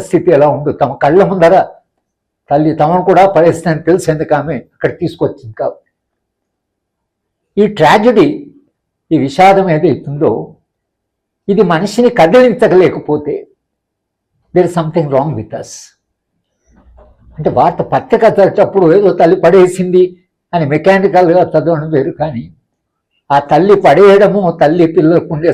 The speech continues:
సంబంధము, అది కొన్ని వేల సంవత్సరాలుగా మనం బిల్డ్ చేసిన నాగరికత, తల్లి ప్రేమ గురించి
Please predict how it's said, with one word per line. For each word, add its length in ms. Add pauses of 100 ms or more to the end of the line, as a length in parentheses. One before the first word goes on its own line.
(100)
సంబంధము, 540 (840)
అది 180
కొన్ని 240
వేల 180 (140)
సంవత్సరాలుగా 680 (140)
మనం 240
బిల్డ్ 240
చేసిన 260 (140)
నాగరికత, 520 (680)
తల్లి 200 (100)
ప్రేమ 220 (140)
గురించి 300